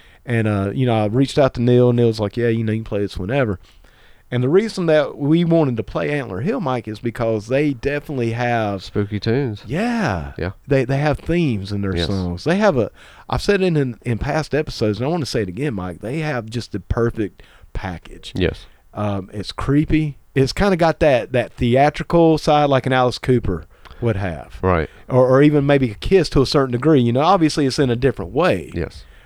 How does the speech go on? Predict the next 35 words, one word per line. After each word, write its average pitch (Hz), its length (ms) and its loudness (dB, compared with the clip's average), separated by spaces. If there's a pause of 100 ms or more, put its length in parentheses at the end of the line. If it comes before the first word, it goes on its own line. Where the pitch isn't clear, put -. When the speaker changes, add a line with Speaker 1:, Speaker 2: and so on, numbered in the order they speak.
(120)
Speaker 1:
But 117 100 -2
it 117 80 -4
does 147 220 2
have 131 240 0
that 107 180 -4
theatrics 117 600 -4
to 73 220 -10
it. - 200 -18
Speaker 2:
Yeah. 76 80 -6
Speaker 1:
It 78 280 -10
has 110 280 -4
that 113 200 0
certain 107 460 0
theme, 107 600 -2 (460)
and 107 120 -8
that 98 120 -8
theme 123 280 -4
is, - 340 -12
is 98 280 -8
creepy. 90 640 -6 (380)
And 113 180 -6
it's, - 180 -10
like, 95 260 -8 (100)
creepy 139 400 -2
Carolina. 113 920 -2 (300)
Well, 170 120 4
the 175 100 0
name 196 160 4
of - 40 -2
their 147 120 6
album 180 240 2
is 120 120 0
Carolina 120 460 2
Lore. 120 380 4
Speaker 2:
Yeah. 175 240 0